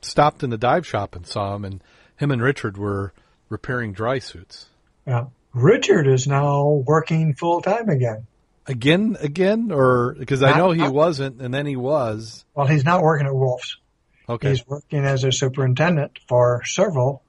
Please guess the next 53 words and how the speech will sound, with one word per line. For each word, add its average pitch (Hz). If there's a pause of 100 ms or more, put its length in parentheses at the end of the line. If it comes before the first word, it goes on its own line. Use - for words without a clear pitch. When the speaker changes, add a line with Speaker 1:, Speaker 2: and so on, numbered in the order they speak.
(140)
Speaker 2:
water 180
utilities. 131 (580)
Speaker 1:
Yeah. 220 (220)
Speaker 2:
It's 127
one 160
of 127
those 147
opportunities 156
that 127
come 156
up 156
and 143
you 127
couldn't 139
say 131
no. 120 (360)
Speaker 1:
Yeah. 131 (240)
Speaker 2:
But 156 (100)
he 180
likes 165
to 165
work, 165 (100)
so. 127 (160)
Speaker 1:
Well, 185
and, 156
and, 147
and 139
he's 117
good 98
at 85
it. 87
Uh, 117
it's, 107
there's 127
Speaker 2:
And, 202
Speaker 1:
something 208
Speaker 2:
and 185
Speaker 1:
to 196
Speaker 2:
he -
Speaker 1:
be -
Speaker 2:
likes 190
Speaker 1:
said. 104
Speaker 2:
what -
he's 147
doing. 143 (220)
Right. 120
He 123
Speaker 1:
Yeah. 131
Speaker 2:
likes 151
what 160
he's -
doing. 127 (320)
Speaker 1:
So 117